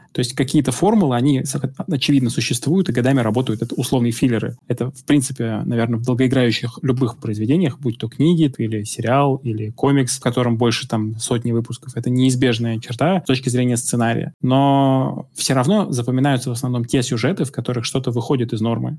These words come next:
Тот рисунок, который отличается от других. Вот, например, ты вряд ли помнишь всех художников, э, там, Detective Comics, но какого-нибудь там Дэйва Маккина, который нарисовал тебе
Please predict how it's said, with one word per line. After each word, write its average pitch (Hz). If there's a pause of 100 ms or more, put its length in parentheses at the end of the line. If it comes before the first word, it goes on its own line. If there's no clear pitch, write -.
(120)
Тот 143
рисунок, 165
который 123 (220)
отличается 127
от 123
других. 123
Вот, 120
например, 131 (280)
ты 131
вряд 147
ли 131
помнишь 123
всех 127
художников, 123
э, 120
там, 120
Detective 117
Comics, 180
но 135 (140)
какого-нибудь 131
там 120
Дэйва 131
Маккина, 127
который 120
нарисовал 120
тебе 120